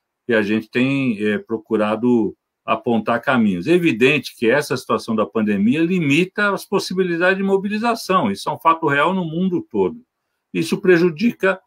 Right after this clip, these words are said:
principalmente quem tá na oposição, que tem as condições da, da mobilização, as condições do descontentamento do povo, mas você não pode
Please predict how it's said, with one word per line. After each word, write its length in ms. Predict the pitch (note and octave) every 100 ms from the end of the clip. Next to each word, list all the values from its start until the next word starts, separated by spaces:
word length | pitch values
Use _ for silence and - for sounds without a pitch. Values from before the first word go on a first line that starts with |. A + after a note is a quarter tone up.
| _ _
principalmente 600 | D#3+ F3+ - E3+ D3 D#3 -
quem 160 | F#3
tá 160 | F#3+ F3+
na 100 | G3
oposição, 720 | G3 G3 G3+ G#3 F#3+ F3 B2+
que 140 | -
tem 260 | - F3+ G#3
as 140 | -
condições 720 | - D#3+ B2+ - D#3 F3 D3+
da, 300 | B2+ A#2+ A2
da 260 | G#2+ A2 A2+
mobilização, 1040 | A2+ A2+ A2+ A#2 A2 A#2+ - D3 G3 G3+
as 120 | B2+ -
condições 760 | A2+ G#2+ - A2 G2 E2 - _ _ _ _ -
do 140 | A2+
descontentamento 1040 | A2 A2+ - C3+ C#3 B2+ B2+ A#2+ C3+ D3+ C#3+
do 180 | C3 -
povo, 460 | D#3+ G3 D#3 G#2+
mas 240 | G#2 C3 D#3
você 380 | F3+ - F#3 G3
não 160 | G#3+
pode 580 | G#3 E3 E3 E3 G3